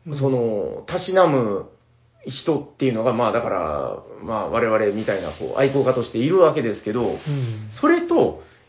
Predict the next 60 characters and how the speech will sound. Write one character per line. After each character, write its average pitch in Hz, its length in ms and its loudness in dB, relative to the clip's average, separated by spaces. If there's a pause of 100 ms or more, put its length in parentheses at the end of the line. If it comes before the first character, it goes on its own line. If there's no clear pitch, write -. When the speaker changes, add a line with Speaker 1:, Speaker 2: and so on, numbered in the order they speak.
Speaker 2:
日 180 140 6
本 330 360 4
の 320 140 2
ボ 277 280 2
ー 262 40 0
ド 285 140 0
ゲ 285 220 0
ー - 20 4
ム 160 120 0
が 117 100 0
進 220 260 0
化 143 120 2
を 113 100 2
遂 131 160 0
げ 151 100 6
る 139 180 0
っ - 40 -20
て 123 80 -2
い 117 40 2
う 110 40 0
の 113 120 0
は、 113 300 2 (100)
Speaker 1:
う 156 40 -12
ん。 139 240 -6
Speaker 2:
な 240 80 2
ん - 20 -4
か 202 100 4
実 208 240 -4
は 330 140 6
こ 160 380 0
う、 - 380 -20 (140)
近 339 280 4
い - 40 -10
け 208 140 4
ど、 202 100 6
ま 185 160 2
た 226 120 -2
少 - 180 -8
し 294 140 -8
違 - 180 -8 (440)
う - 60 -16
筋 165 340 -6
道 135 260 -2
の 98 80 -2
話 127 340 0
の 131 80 4
よ 113 120 0
う - 20 -2
な 101 80 -2
気 - 120 -12
が 101 120 -2
し - 60 -16
て 104 100 -6
て、 98 300 -4
Speaker 1:
う 160 60 -10
ん。 127 680 -8 (560)
Speaker 2:
な 320 160 4
ん - 20 -8
か 131 120 0
ね、 110 300 -6